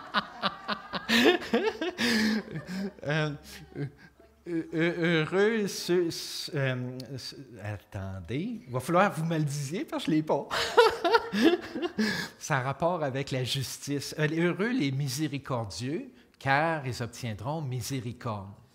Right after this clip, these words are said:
Bon, euh, vous voyez, j'ai pas une si bonne mémoire que ça, hein. Ça m'arrive d'avoir des blancs. Euh, faut en rire de ces choses-là. Et on avait vu que Christ est notre justice, il nous pardonne.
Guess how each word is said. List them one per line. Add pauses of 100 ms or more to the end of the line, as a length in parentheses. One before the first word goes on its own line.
(440)
Bon, (760)
euh,
vous
voyez,
j'ai
pas
une
si
bonne
mémoire
que
ça,
hein.
Ça
m'arrive
d'avoir
des
blancs. (920)
Euh,
faut
en
rire
de
ces
choses-là. (460)
Et
on
avait
vu
que
Christ
est
notre
justice,
il
nous
pardonne.